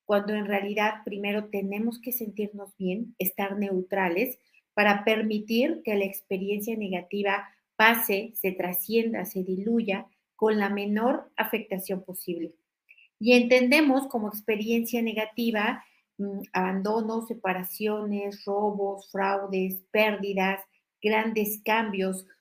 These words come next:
todo aquello que no esté dentro de tus manos poder arreglar en este momento, que dependa de una o múltiples personas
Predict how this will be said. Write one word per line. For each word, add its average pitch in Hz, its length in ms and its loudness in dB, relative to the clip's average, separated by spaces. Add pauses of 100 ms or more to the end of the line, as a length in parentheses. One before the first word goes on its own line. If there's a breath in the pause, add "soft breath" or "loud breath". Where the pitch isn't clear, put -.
(120)
todo 294 240 6
aquello 269 600 4
que 220 100 -2
no 226 240 2
esté 240 640 2
dentro 208 400 -2
de 202 160 -4
tus - 320 -10
manos 220 540 -4
poder 202 300 0
arreglar 196 600 -2
en 196 160 -4
este 185 240 -6
momento, 175 540 -8 (360 soft breath)
que 202 140 0
dependa 220 460 0
de 202 160 0
una 214 440 -2
o 202 100 -2
múltiples 220 600 -4
personas 202 640 -4